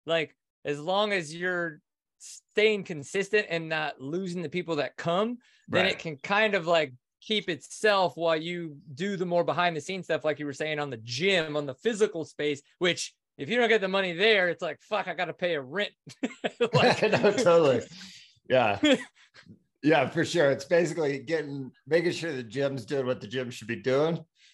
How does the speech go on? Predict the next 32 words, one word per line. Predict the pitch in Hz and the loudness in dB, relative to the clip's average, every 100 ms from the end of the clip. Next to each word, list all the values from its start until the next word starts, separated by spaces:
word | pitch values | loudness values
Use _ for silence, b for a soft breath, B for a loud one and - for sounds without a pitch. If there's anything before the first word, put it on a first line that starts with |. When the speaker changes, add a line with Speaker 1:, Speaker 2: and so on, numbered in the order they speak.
| b b - _ _ _ | b b -20 _ _ _
Speaker 2:
And | 120 120 | -2 0
then | 123 120 117 | 0 0 0
we | 123 | -2
can, | 120 120 110 101 95 _ _ | -2 -2 -2 -6 -12 _ _
you | 110 | -6
know, | 120 104 | -2 -2
take | 101 139 107 - | -2 -2 -2 -4
time | 120 123 123 | -2 -2 0
away | 117 113 107 | 0 0 0
from | 104 107 | -4 -6
that | 107 104 101 - _ _ - | -4 -4 -8 -12 _ _ -8
and, | 98 98 87 92 _ _ _ - | -6 -6 -10 -14 _ _ _ -10
uh, | 92 87 87 | -6 -6 -4
really | 107 101 | -2 -2
focus | 90 110 101 92 | -2 -2 -2 -4
on | 104 92 90 | -6 -6 -2
Enduro | 98 101 | 0 0
Method. | 95 90 117 | 0 -4 -2
And | 117 113 - B B | -2 -2 -8 B B
it's, | 147 143 | -4 -4
it's | 120 139 120 - - - | -6 -6 -6 -8 -12 -2
honestly, | 143 123 - | 0 0 0
it's | 107 101 | -2 0
such | 127 135 | 0 0
a | |
different | 107 - 117 110 101 | -2 -2 -2 -4 -4
business | 113 110 113 104 | -4 -2 -4 -6
for | - | -4
us | 101 98 | -4 -4
'cause | - 123 113 | -4 -4 -2
it's | 117 - | -4 -4
so, | - 131 127 117 104 | 0 2 4 2 -4